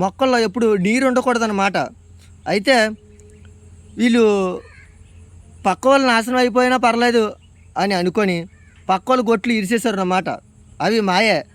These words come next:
ఇప్పటివరకు గొట్లు చూపించాను కదా, మళ్ళీ ఒకసారి వీడియో ప్లే చేస్తాను చూడండి, గొట్లు తీసినాయి అయ్యిని. నీరు ఎప్పుడు పల్లానికి ప్రవహిస్తుందని చెప్పాను కదా, ఒకసారి చూడండి.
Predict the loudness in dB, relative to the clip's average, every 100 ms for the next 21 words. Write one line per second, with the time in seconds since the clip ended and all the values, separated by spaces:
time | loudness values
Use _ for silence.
0 | -20 -14 -12 -4 -2 0 -2 -2 -4 -4
1 | -4 -2 -2 0 0 0 -2 _ -20 -20
2 | -20 -20 -10 -4 -2 -4 -2 0 2 0
3 | -4 -16 -6 -2 -2 -2 -2 -2 -4 -4
4 | -4 -2 -2 -4 -4 -6 -4 -2 0 0
5 | -2 -8 -12 -20 -20 -20 -20 -20 -20 -20
6 | _ _ -12 -2 0 2 2 0 0 2
7 | 2 0 0 2 2 2 2 2 2 2
8 | 2 2 4 4 2 -2 -18 -12 -8 -2
9 | -2 0 0 0 0